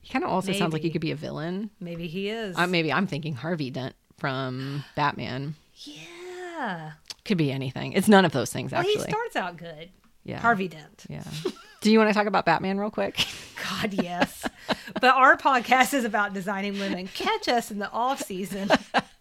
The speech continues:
Speaker 2: <laughs> where Nikki and I pose as Cape Crusaders <laughs> and save people around Atlanta.
Speaker 1: We also don't do any of that.
Speaker 2: No.
Speaker 1: Uh, so this one was written by L B T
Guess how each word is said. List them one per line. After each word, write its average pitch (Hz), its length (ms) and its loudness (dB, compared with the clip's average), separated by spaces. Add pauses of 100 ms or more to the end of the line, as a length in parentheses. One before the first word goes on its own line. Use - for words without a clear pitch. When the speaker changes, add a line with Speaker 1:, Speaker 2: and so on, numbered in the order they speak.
(140)
Speaker 2:
<laughs> - 560 -8
where 262 560 0
Nikki 277 360 -2
and 202 140 -2
I 185 180 -4
pose 202 320 -4
as 175 260 -10 (220)
Cape 214 240 0
Crusaders 202 760 -2 (140)
<laughs> - 1900 -6
and 277 160 -2
save 392 300 -4
people 202 320 -6
around 208 280 0
Atlanta. 233 540 -4 (1300)
Speaker 1:
We 208 100 0
also 156 240 -4
don't 143 180 -4
do 139 120 -8
any 135 180 -10
of 143 80 -10
that. 151 240 -12
Speaker 2:
No. 214 200 0 (420)
Speaker 1:
Uh, 185 420 4
so 202 140 -4
this 226 120 2
one 247 200 0
was 220 160 2
written 196 280 2
by 160 160 2
L 180 140 0
B 170 140 -2
T 240 280 -4